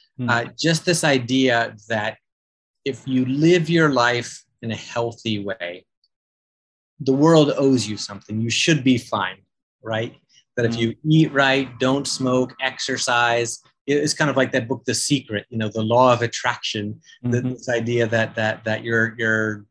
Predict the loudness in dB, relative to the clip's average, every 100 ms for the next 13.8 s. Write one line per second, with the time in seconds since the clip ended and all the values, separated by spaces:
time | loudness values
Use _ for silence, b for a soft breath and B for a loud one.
0 | _ -6 -2 2 4 4 2 0 0 0
1 | -2 -2 -2 -2 -4 -10 -10 -4 -2 2
2 | 2 2 -2 -2 -4 -2 -4 -6 -10 -12
3 | _ _ _ _ _ _ _ _ _ -2
4 | -2 -2 -6 -6 -4 -2 4 4 4 -2
5 | -6 -6 -6 -2 0 0 -4 -10 b b
6 | _ _ _ _ -2 0 0 -2 0 2
7 | 2 0 -2 -2 -4 -4 -4 -2 -4 -6
8 | -8 -4 0 -2 0 2 2 0 0 0
9 | -2 0 2 2 4 2 2 2 0 0
10 | 2 2 0 -4 -6 -6 -2 0 -2 -2
11 | -2 -2 -2 -4 -2 -2 -2 0 0 0
12 | 2 2 0 -4 -4 -4 -4 -2 -2 -4
13 | -4 -2 2 2 0 -2 -4